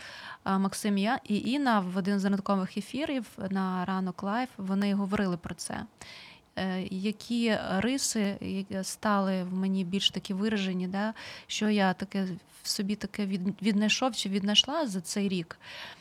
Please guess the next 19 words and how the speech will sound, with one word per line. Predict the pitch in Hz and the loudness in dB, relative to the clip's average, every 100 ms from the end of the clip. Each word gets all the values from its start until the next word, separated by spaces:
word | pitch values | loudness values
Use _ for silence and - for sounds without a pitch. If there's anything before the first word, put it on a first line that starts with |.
| - - - _ - | -20 -20 -20 _ 0
Я | 196 208 | 4 4
слухала | 247 226 208 | 2 2 2
цей | - 202 | 2 -4
ефір, | - 294 277 | 0 -2 0
слухала, | 208 - 190 | -4 0 0
що | 185 233 | 2 0
люди | 247 | 0
відповідають, | 214 - 196 202 202 190 | -2 -2 -2 2 4 2
себе | - 185 226 | 0 2 2
аналізувала, | 226 214 190 190 190 190 185 | 2 2 2 0 0 0 0
да. | 180 208 240 - - - - | 0 -2 -4 -10 -14 -14 -4
А, | 196 196 | 2 4
ми | 220 | 4
дійсно | 277 - 220 | 2 2 2
стали | - 240 220 | 6 6 6
загартованішими, | 208 214 226 302 381 254 208 - 190 180 | 4 4 2 2 4 4 6 6 4 0
це, | - 202 190 | 0 0 0
це | - 202 | 0 -4
точно. | 196 202 180 - 190 | 2 2 2 0 -2